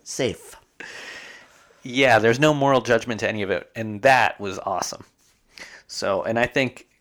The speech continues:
Speaker 2: as we look at movies li-, like, uh, more contemporary movies, there might be, uh, <sighs> like, more of a Puritan stance on that.
Speaker 1: Yeah.
Speaker 2: You know,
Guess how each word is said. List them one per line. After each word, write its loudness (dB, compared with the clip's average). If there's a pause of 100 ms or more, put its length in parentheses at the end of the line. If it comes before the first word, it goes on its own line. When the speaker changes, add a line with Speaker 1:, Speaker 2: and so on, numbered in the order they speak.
(100)
Speaker 2:
as 0
we -6
look -4
at -6
movies -6
li-, -4
like, -8 (520)
uh, -10 (240)
more -10
contemporary -2
movies, -6
there -2
might -2
be, -4
uh, -4 (1700)
<sighs> -10
like, -2
more 0
of -2
a -8
Puritan -4
stance -6
on -4
that. -4 (800)
Speaker 1:
Yeah. -2 (320)
Speaker 2:
You -6
know, -6